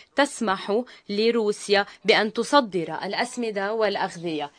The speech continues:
ليس هناك قيود على ذلك. فحرب روسيا هي التي فاقمت انعدام الأمن الغذائي،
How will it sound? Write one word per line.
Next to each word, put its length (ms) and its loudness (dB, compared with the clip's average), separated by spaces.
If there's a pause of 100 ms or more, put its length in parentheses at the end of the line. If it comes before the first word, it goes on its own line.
(140)
ليس 360 2
هناك 320 -4
قيود 580 -2
على 260 -10
ذلك. 520 -10 (720)
فحرب 600 4
روسيا 680 0 (220)
هي 160 8
التي 280 2
فاقمت 640 2
انعدام 420 4
الأمن 300 2
الغذائي، 760 -2